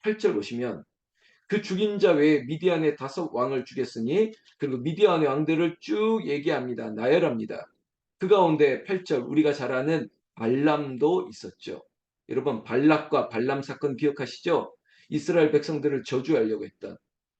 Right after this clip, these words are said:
자, 그랬는데 문제는 구 절 보십시오. 이스라엘 자손이, 여러분, 눈으로 줄을 치셔야 되는데 미디안의 부녀들, 그들의 아이들 사로잡고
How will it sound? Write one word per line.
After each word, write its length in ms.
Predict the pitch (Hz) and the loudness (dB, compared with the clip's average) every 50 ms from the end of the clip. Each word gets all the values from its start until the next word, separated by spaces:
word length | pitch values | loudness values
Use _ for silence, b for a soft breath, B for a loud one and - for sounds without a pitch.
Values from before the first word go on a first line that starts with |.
| _ _ _ _ _ _ _ _ _ _ _ _ _ _ | _ _ _ _ _ _ _ _ _ _ _ _ _ _
자, 200 | - 208 190 196 | -4 -4 -2 2
그랬는데 880 | - 220 220 240 233 226 202 165 131 113 139 175 180 151 117 - - - _ | 4 4 6 6 6 6 4 4 2 2 2 4 4 2 2 0 -4 -10 _
문제는 760 | - 131 147 180 208 226 214 226 202 185 208 220 190 139 110 - _ _ _ _ _ - | -8 -4 -2 0 0 2 4 4 4 6 6 6 6 4 0 -6 _ _ _ _ _ -8
구 120 | 175 190 | -6 -2
절 240 | 214 233 233 214 185 | 2 4 4 4 4
보십시오. 640 | 135 120 117 - - - - 143 160 190 226 - _ _ _ _ _ _ _ _ _ _ _ _ _ _ - | 2 -2 -6 -8 -12 -8 -6 -4 -4 -4 -6 -12 _ _ _ _ _ _ _ _ _ _ _ _ _ _ -8
이스라엘 400 | 170 165 156 - 226 214 202 180 | -8 -6 0 2 4 4 4 4
자손이, 600 | 151 147 127 - 143 131 139 160 180 160 120 - - _ _ _ _ _ _ _ _ _ _ _ _ _ _ _ _ _ _ - | 2 -2 -4 -4 -6 -4 -2 -2 -2 -2 -2 -4 -8 _ _ _ _ _ _ _ _ _ _ _ _ _ _ _ _ _ _ -6
여러분, 420 | 147 175 202 196 165 123 113 - - - 113 | -4 -4 -2 -2 -4 -4 -6 -8 -10 -10 -6
눈으로 360 | 127 156 202 214 220 220 208 | -2 0 2 4 6 6 6
줄을 240 | - - 175 190 196 | 6 4 -2 -4 -4
치셔야 380 | 185 - - 190 - 214 175 147 | -4 -6 -8 -4 -2 0 0 0
되는데 400 | 131 123 120 120 123 131 113 - - | 0 -2 -2 0 0 0 0 0 -4
미디안의 720 | - 143 156 147 214 208 214 208 196 190 196 190 175 180 - | -4 -4 -4 -2 2 4 6 6 6 4 4 2 0 -2 -4
부녀들, 800 | - 131 143 156 165 165 160 143 123 135 131 131 127 107 95 - _ _ _ _ _ _ _ _ _ - - | -6 -2 0 2 4 4 4 2 2 2 2 2 0 -2 -4 -8 _ _ _ _ _ _ _ _ _ -4 -2
그들의 520 | 151 143 165 180 170 185 175 175 - - | 0 4 6 8 8 8 6 4 2 0
아이들 480 | - 123 135 143 160 170 147 165 151 135 | -2 0 2 4 4 4 4 0 0 -2
사로잡고 800 | - 151 156 165 151 - 123 110 - _ - 156 185 202 208 202 | -2 -4 -6 -4 -4 -4 -4 -6 -6 _ 0 2 4 2 2 0